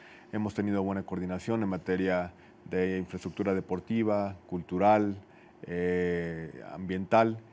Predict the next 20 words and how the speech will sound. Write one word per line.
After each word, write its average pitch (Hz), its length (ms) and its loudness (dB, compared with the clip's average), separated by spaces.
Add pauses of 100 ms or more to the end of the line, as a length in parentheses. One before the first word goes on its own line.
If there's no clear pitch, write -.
(240)
En 90 280 -8
general 117 360 4
hemos 110 200 -2
tenido 101 200 -2
una, 95 280 -2
una 98 160 -4
coordinación 92 480 -4
bastante 95 340 -2
fluida 117 560 2
en, 98 180 -6 (200)
con, 95 340 0
en 92 480 -4
lo 92 100 -2
que - 120 -4
respecta 98 800 2
a 90 520 0
vialidades 95 540 0
urbanas, 104 640 0 (420)
eh, 90 300 -4
vivienda. 107 580 2